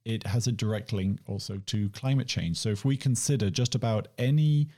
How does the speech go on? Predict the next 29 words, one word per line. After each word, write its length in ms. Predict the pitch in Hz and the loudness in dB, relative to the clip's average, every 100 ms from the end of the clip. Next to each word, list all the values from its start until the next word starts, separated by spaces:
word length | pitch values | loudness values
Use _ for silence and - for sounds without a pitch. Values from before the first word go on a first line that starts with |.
| _ _ _ _ _ - | _ _ _ _ _ -8
activity 920 | 123 - - 135 131 - 87 80 101 - _ _ _ | -6 -4 0 0 0 -2 -2 0 -2 -4 _ _ _
whereby 500 | - 110 104 104 104 | -4 0 0 2 0
we're 280 | 101 110 107 | 2 0 -2
reducing 1200 | 101 107 90 - 113 127 135 - 107 95 98 101 - _ _ _ _ _ - - | -6 -10 -8 -2 2 2 2 2 2 2 2 2 -2 _ _ _ _ _ -20 -6
the, 280 | 113 104 101 | -2 0 0
the 140 | 117 | 0
emission 400 | 104 117 110 107 | 2 2 2 0
of 80 | 98 | 2
air 160 | 131 151 | 2 2
pollutants, 720 | 156 90 87 - - - 123 | 0 -6 -4 -4 -4 -4 -2
we're 120 | 120 | -2
probably 540 | 110 - 139 131 123 - - | -2 0 0 2 0 -2 -4
also, 720 | 147 156 - 85 82 98 113 _ - | -6 -6 -4 -2 0 -2 -4 _ -2
by 260 | 113 110 - 131 | 0 0 -4 -6
nature 520 | 120 139 160 - 107 | 0 0 0 0 0
of 320 | 110 143 107 | 0 0 -2
that, 260 | 78 87 - | -4 -4 -2
also 300 | 123 127 120 | 0 0 0
reducing 680 | 113 107 101 113 110 113 - _ _ | 0 0 0 0 2 0 -4 _ _
greenhouse 380 | 110 104 113 113 | -2 0 2 0
gas 280 | 180 156 - | -2 0 0
emissions. 500 | 147 - - - - _ _ - - _ - | -2 -2 -4 -8 -14 _ _ -20 -20 _ -2
So 220 | 139 139 | 2 4
obviously 300 | 156 147 131 | 4 2 2
you 160 | 123 | 4
will 160 | 127 123 | 4 4
end 240 | 143 156 120 | 4 4 2
up 220 | 98 - | 0 -2
then, 380 | 107 107 104 | 0 2 0